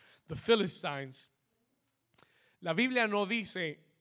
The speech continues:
que fue acompañado de un ejército. He didn't go with an army, aunque tenía un ejército, although he had an army.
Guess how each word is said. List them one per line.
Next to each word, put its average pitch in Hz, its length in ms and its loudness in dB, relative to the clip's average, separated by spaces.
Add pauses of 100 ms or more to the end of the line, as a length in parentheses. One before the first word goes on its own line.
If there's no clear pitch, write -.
(360)
que 160 140 -6
fue 202 240 4
acompañado 190 800 0
de 165 140 2
un 185 80 0
ejército. 160 600 -4
He 180 120 -6
didn't 220 200 -6
go 202 120 2
with 185 180 -2
an 165 140 -4
army, 175 440 -2 (800)
aunque 196 460 2
tenía 196 720 2
un 156 160 0
ejército, 143 720 -8 (160)
although 190 360 -2
he 165 160 -8
had 190 280 -4
an 143 120 -10
army. 117 380 -16